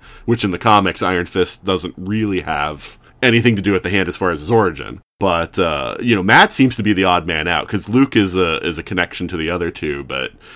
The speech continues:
Matt's almost the odd man out in that group. But what I would like to see most of all, like what Mark said,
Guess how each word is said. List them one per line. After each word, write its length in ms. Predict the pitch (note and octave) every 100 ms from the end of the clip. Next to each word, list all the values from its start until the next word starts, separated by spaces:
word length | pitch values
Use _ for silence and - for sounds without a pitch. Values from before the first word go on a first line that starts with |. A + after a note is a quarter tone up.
| -
Matt's 380 | E2 F#2+ G#2 -
almost 580 | F#2 E2+ E2 D#2+ - -
the 120 | F#2
odd 240 | D#2 D2 C#2+
man 220 | D2 C#2
out 200 | D2 -
in 60 | A1+
that 260 | A#1 -
group. 340 | - B1 B1+ - _ _
But 200 | B2 B2+ - -
what 120 | B2+
I 140 | D#3+ G#3
would 120 | B2+
like 160 | A2 G#2
to 60 |
see 240 | - F#2 E2+
most 280 | G2 G2 F#2
of 100 | G2
all, 280 | G2+ F2+ E2+
like 280 | G2+ F#2+
what 140 | F#2+ E2
Mark 240 | G#2 A2+
said, 240 | - F#2